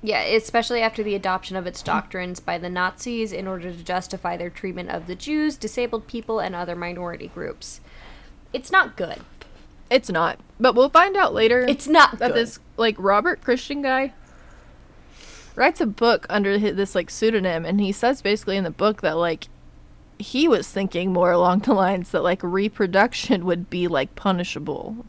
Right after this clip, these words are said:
Speaker 2: by, like, going to jail. Like, it'd be illegal.
Speaker 1: What?
Speaker 2: Because he wants us to, like, save the planet. <laughs>
Speaker 1: Oh, I, uh, I understood that wrong in the first read.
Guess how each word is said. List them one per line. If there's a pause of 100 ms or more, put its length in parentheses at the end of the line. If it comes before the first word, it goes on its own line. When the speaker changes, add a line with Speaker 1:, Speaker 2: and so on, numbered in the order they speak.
Speaker 2:
by,
like,
going
to
jail.
Like,
it'd
be
illegal. (1160)
Speaker 1:
What?
Speaker 2:
Because
he
wants
us
to,
like,
save
the
planet.
<laughs> (1800)
Speaker 1:
Oh,
I,
uh, (100)
I
understood
that
wrong
in
the
first
read.